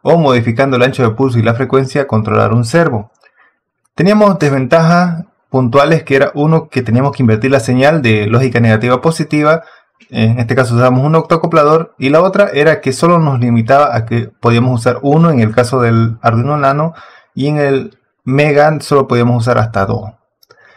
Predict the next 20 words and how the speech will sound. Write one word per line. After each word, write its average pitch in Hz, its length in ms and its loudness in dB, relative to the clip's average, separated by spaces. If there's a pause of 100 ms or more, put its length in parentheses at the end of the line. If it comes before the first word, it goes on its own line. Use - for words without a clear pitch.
(160)
Con 160 160 0
este 220 160 0
módulo 175 320 2
de 131 100 0
ampliación 160 640 -2 (720)
nos 127 280 0
olvidamos 117 460 2
de 104 140 -2
eso. 110 280 -10 (260)
¿Por 127 180 0
qué? 160 340 0
Directamente 175 500 0
la 156 120 4
lógica 160 460 2
ya 143 180 0
no 143 80 0
se 120 100 -6
tiene 123 240 -2
que 123 80 -2
invertir, 160 480 -2